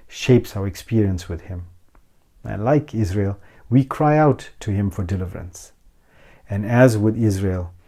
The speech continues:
God hears. He may not respond as quickly as we would want him to. Israel wasn't delivered until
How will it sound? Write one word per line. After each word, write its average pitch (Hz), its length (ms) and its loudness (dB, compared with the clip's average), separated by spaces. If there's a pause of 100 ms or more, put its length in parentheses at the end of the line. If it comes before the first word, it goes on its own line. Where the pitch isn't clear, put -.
(320)
God 117 240 2
hears. 110 560 -2 (840)
He 143 100 6
may 160 120 8
not 190 200 2
respond 143 480 2
as 113 160 -2
quickly 139 540 0
as 107 260 0 (380)
we 113 180 8
would 113 140 8
want 139 320 6
him 104 160 0
to. - 240 -10 (540)
Israel 147 420 8
wasn't 104 600 2
delivered 107 360 2
until 104 480 0